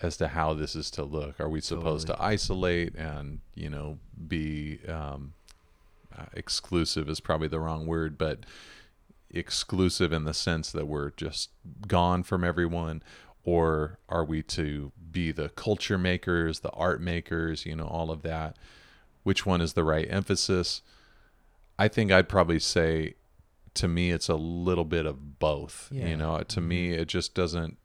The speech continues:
Speaker 1: seem like the biblical emphasis is, "Hey, we need to go out and our big priority is art making, culture making, um, you know,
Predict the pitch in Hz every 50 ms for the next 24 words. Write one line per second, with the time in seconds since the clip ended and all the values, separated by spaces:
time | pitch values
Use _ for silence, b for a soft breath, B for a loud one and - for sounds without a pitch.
0 | _ - - - - - - - - 101 92 92 90 90 90 87 85 87 - -
1 | _ _ - - 113 104 98 90 85 82 82 - - - 92 78 73 - 90 78
2 | 87 90 - - 90 85 78 80 87 82 - 92 - - - 90 82 78 - -
3 | - - 85 82 78 78 76 73 - B B B B B - - 107 98 90 85
4 | 90 87 85 80 82 82 73 - 90 87 87 85 85 85 82 82 82 85 - 82
5 | 85 82 78 78 78 78 - - 101 101 95 90 - 104 90 85 85 82 82 80
6 | 80 78 78 78 73 76 78 76 73 - B B B B B B B B _ -
7 | 107 113 110 98 95 107 104 101 95 - - 101 95 92 92 92 - - - 104
8 | 95 - - 101 92 90 90 90 87 - 95 90 87 87 87 87 87 87 82 b
9 | b b b b b b _ - 80 78 78 76 73 71 71 69 67 67 82 82
10 | _ _ _ _ _ _ _ _ _ _ - 92 90 87 82 80 80 76 73 73
11 | 73 69